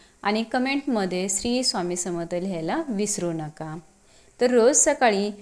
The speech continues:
श्री स्वामी समर्थ या नावाचा जप करा, मन शांत राहील. श्री स्वामी समर्थांचा फोटो घराच्या मुख्य दरवाजाजवळ लावा.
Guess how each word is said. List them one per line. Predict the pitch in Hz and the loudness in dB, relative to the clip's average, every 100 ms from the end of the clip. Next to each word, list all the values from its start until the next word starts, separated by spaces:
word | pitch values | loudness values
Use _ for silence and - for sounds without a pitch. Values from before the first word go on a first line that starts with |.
| - - | -20 -6
श्री | - 233 302 | -2 0 0
स्वामी | 311 277 254 | 0 -2 -2
समर्थ | 262 254 247 247 | -2 -2 -2 0
या | 262 220 196 | 0 2 2
नावाचा | 202 185 185 185 202 | 2 0 -2 -2 -4
जप | - 170 175 - | -2 -4 -4 -4
करा, | 175 185 - 196 | -4 -4 -6 -4
मन | 185 185 226 | -2 -2 -2
शांत | - 214 160 165 160 | -4 -4 -4 -6 -4
राहील. | 202 208 196 208 202 - - - _ - | -4 -2 -2 -4 -6 -16 -20 -20 _ -8
श्री | 208 240 269 | -2 0 0
स्वामी | 269 240 247 | 0 0 0
समर्थांचा | 240 220 220 220 220 226 | 0 0 0 -2 0 -2
फोटो | 226 175 190 | 0 -2 0
घराच्या | 190 202 190 190 185 208 - | 0 0 -2 -2 -6 -8 -4
मुख्य | 180 175 - | -4 -4 -2
दरवाजाजवळ | 202 208 208 214 208 202 | 0 2 2 0 0 0
लावा. | 185 170 165 | 2 2 0